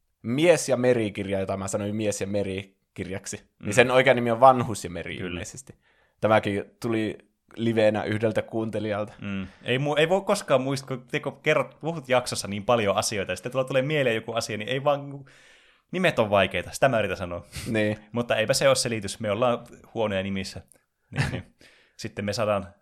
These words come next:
Speaker 2: torut nistaan, niskaan, mikä on tietysti ihan ymmärrettävä.
Speaker 1: Niin, no
Speaker 2: Ja
Speaker 1: nyt korjataan tämä tili
Speaker 2: Jep.
Speaker 1: puhtaaksi.
Speaker 2: Kyllä, ja te voitte jatkossakin korjata meitä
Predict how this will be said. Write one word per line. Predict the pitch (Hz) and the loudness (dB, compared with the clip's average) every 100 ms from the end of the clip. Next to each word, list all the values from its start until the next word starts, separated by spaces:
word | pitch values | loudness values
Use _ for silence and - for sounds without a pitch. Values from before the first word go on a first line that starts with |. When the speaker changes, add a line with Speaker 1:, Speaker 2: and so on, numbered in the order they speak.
| _ - - | _ -20 -6
Speaker 2:
torut | 113 117 107 | -4 -4 -4
nistaan, | 98 - 92 | -4 -4 -4
niskaan, | 104 107 - 92 | -4 -6 -4 -6
mikä | 90 95 | -4 -6
on | |
tietysti | 95 98 - | -6 -10 -8
ihan | 101 92 | -6 -6
ymmärrettävä. | 95 90 - 82 85 - - | -4 -6 -6 -10 -12 -14 -14
Speaker 1:
Niin, | 117 101 101 - - | -8 -6 -6 -8 -2
no | 117 | 2
Speaker 2:
Ja | 110 | 2
Speaker 1:
nyt | 147 | 0
korjataan | - 127 107 107 101 98 - | 0 2 2 2 0 -2 -10
tämä | 95 92 98 - | -8 -8 -8 -12
tili | - 98 | -8 -6
Speaker 2:
Jep. | 92 - | -6 -8
Speaker 1:
puhtaaksi. | 104 98 - 107 - | -10 -8 -8 -8 -12
Speaker 2:
Kyllä, | - 92 87 - | -12 -6 -6 -2
ja | 104 | -2
te | - 120 | 0 0
voitte | 139 135 | 0 2
jatkossakin | 127 135 107 104 101 | 2 2 -4 -10 -4
korjata | 98 92 | -2 -2
meitä | 87 87 87 | -4 -4 -4